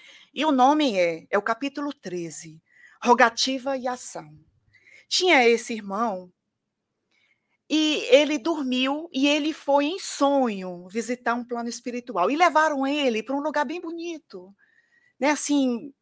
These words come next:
e ele chegou lá tão contente, mas quando ele chegou, é como se ele estivesse trajado de lama,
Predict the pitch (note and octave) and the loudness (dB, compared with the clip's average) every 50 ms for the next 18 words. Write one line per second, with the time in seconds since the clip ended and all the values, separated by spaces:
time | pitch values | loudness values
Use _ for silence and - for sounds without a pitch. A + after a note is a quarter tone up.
0 | _ _ _ _ _ _ _ _ _ _ _ _ _ _ C4 E4 F4+ E4+ - - | _ _ _ _ _ _ _ _ _ _ _ _ _ _ 0 2 2 2 2 0
1 | D#4+ - D4 C#4 C#4 C4+ C4+ - D#4 D#4 - C4+ B3 A#3+ - C4+ C4+ C4+ B3+ A#3+ | 0 2 2 4 4 2 2 0 -2 -4 -2 -6 -6 -4 -2 -2 -2 -2 -2 -4
2 | - - B3 B3+ C4+ C#4 C4+ - - - - - _ D#4 F4 F#4 D#4 C4+ A#3+ A3+ | -6 -6 -2 -2 -2 0 0 -2 -4 -4 -6 -6 _ -2 -2 -2 -2 0 -2 -2
3 | G#3+ G3+ G#3 - - G3+ - - - A3+ B3 A3+ - - A#3 - - C#4 C#4 C#4 | -2 -2 -4 -6 -6 -6 -6 -4 -2 0 0 0 0 0 -4 -4 -2 -4 -4 -4
4 | - - C4+ B3+ C4+ C4 - - - - - C4 A3 G#3+ A#3 A#3+ A#3 - A3+ - | -2 -2 -2 -2 -2 -4 -6 -8 -10 -8 -10 -8 -2 -2 -2 -2 -2 -4 -6 -4
5 | A#3+ A#3 A#3 G#3+ A3 A3 A3 A3 A3+ A3 B3 B3+ C4 A#3+ A#3 B3 B3 A#3 G#3+ G3 | 0 0 0 2 4 2 2 2 0 -4 -4 -4 -2 -2 -2 -2 -2 -4 -6 -6
6 | G3 G3 | -8 -10